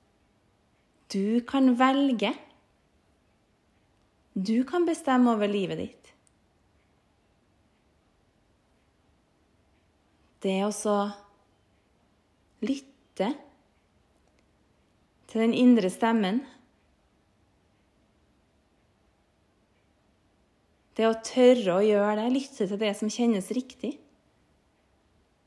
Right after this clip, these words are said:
Ah, det altså. Det er en av, hvis dere vil ha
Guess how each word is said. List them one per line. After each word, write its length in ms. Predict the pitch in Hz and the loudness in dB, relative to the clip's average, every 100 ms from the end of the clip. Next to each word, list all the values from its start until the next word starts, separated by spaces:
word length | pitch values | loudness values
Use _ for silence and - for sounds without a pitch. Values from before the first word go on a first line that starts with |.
| _ _ _ _ _ - | _ _ _ _ _ -6
Ah, 240 | 226 196 - - - - - - _ _ - | -4 -4 -10 -16 -20 -20 -20 -20 _ _ -6
det 140 | 190 214 | -2 -2
altså. 260 | 214 170 - - _ _ _ _ _ _ _ _ _ _ _ _ _ _ _ _ _ _ _ _ _ _ _ _ _ _ _ _ _ _ _ _ _ _ _ _ _ _ _ _ - | -4 -10 -14 -18 _ _ _ _ _ _ _ _ _ _ _ _ _ _ _ _ _ _ _ _ _ _ _ _ _ _ _ _ _ _ _ _ _ _ _ _ _ _ _ _ -2
Det 140 | 196 | 0
er 400 | 208 226 185 185 - 196 | 2 0 -2 -4 -4 -4
en 240 | 185 185 | -2 -2
av, 320 | 190 190 190 196 - _ _ _ _ _ _ _ _ _ - _ _ _ _ | -2 0 -2 -6 -16 _ _ _ _ _ _ _ _ _ -20 _ _ _ _
hvis 160 | 185 | -6
dere 240 | 226 233 175 | -6 -4 -4
vil 160 | 190 - | -4 -4
ha 120 | 202 | -2